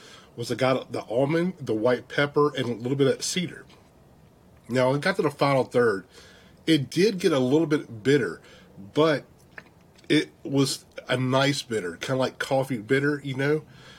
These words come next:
So it, it kinda balanced really well with that honey sweetness, which I still were ge-, was getting on the last third, um, along with the almonds, earth.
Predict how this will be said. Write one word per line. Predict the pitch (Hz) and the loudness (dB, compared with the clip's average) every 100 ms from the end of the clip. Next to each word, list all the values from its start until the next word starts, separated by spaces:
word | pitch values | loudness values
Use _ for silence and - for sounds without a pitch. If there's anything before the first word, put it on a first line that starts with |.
| - - | -20 -8
So | - 139 131 120 117 - | 0 4 4 2 -4 -4
it, | - - | -4 -4
it | 120 123 | -6 -6
kinda | - 180 139 101 - | -2 0 -2 -4 0
balanced | 131 170 120 - | 2 2 0 -2
really | 143 143 | 0 0
well | 107 113 139 143 | 2 2 2 2
with | 120 | 0
that | 117 95 | -2 -4
honey | - 147 110 | -2 -2 -2
sweetness, | - 147 196 120 - | -2 -4 -4 -6 -8
which | 120 117 | -6 -4
I | |
still | - - 170 | -4 -2 0
were | 165 117 | 2 2
ge-, | 107 143 | -2 -6
was | 120 107 | -6 -4
getting | 151 180 131 | -2 -2 -2
on | 117 | -2
the | 98 | -2
last | 113 110 - | -4 -4 -4
third, | 127 156 87 - - - - - - - | -2 -2 -2 -8 -20 -20 -20 -20 -20 -6
um, | 127 123 117 110 - | 0 2 2 -2 -4
along | 117 135 131 | 2 2 2
with | 131 | 0
the | |
almonds, | - 113 131 139 143 139 - - - | -4 0 2 2 0 -2 -6 -6 0
earth. | 127 131 139 143 | 2 4 2 -4